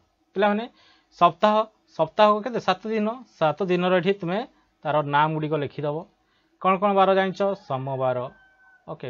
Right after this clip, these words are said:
ପିଲାମାନେ, କ'ଣ ଲେଖିବ ଏଠି? ସୋମବାର। ଆଉ କ'ଣ ବାର ଜାଣିଛ ପିଲାମାନେ? ସୋମବାର। ତାପରେ ପିଲାମାନେ, ମୁଁ ସର୍ଟ ଲେଖିଦେଉଛି, କ'ଣ? ମଙ୍ଗଳବାର। ନେକ୍ସଟ ବୁଧବାର,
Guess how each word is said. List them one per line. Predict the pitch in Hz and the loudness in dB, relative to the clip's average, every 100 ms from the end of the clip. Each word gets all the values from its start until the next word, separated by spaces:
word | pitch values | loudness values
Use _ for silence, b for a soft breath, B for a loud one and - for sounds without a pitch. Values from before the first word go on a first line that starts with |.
| 143 | -10
ପିଲାମାନେ, | 135 139 139 | -12 -10 -6
କ'ଣ | 175 | -6
ଲେଖିବ | 165 175 | -6 -8
ଏଠି? | 170 175 | -8 -8
ସୋମବାର। | 139 131 151 262 _ _ _ _ _ _ _ _ _ _ _ _ _ _ _ _ _ _ 135 127 127 127 143 151 _ _ _ _ _ _ _ _ _ _ _ _ | -6 -6 -6 -8 _ _ _ _ _ _ _ _ _ _ _ _ _ _ _ _ _ _ -12 -4 -2 -2 -8 -16 _ _ _ _ _ _ _ _ _ _ _ _
ଆଉ | 156 180 | 0 2
କ'ଣ | 208 202 | 2 4
ବାର | 202 196 | 4 4
ଜାଣିଛ | 202 196 196 | 4 2 -2
ପିଲାମାନେ? | 190 190 180 | -2 -4 -4
ସୋମବାର। | 147 143 139 143 139 160 _ _ _ _ _ - | -6 -4 -2 -2 -4 -8 _ _ _ _ _ -8
ତାପରେ | 156 156 | -8 -6
ପିଲାମାନେ, | 156 151 151 190 185 | -6 -6 -8 -12 -16
ମୁଁ | 156 - | -12 -2
ସର୍ଟ | 160 160 | -2 -2
ଲେଖିଦେଉଛି, | 147 135 131 - 151 | -6 -6 -8 -10 -10
କ'ଣ? | 180 240 _ _ _ _ _ _ _ _ | -10 -10 _ _ _ _ _ _ _ _
ମଙ୍ଗଳବାର। | 139 135 139 143 143 135 135 160 _ _ _ _ _ _ _ _ _ _ _ _ _ _ _ _ _ _ _ - | -12 -10 -4 -2 0 -2 -4 -12 _ _ _ _ _ _ _ _ _ _ _ _ _ _ _ _ _ _ _ -12
ନେକ୍ସଟ | 156 190 - - _ _ _ _ _ _ _ _ _ - | -8 -8 -12 -20 _ _ _ _ _ _ _ _ _ -10
ବୁଧବାର, | 139 123 139 156 | -8 -2 0 0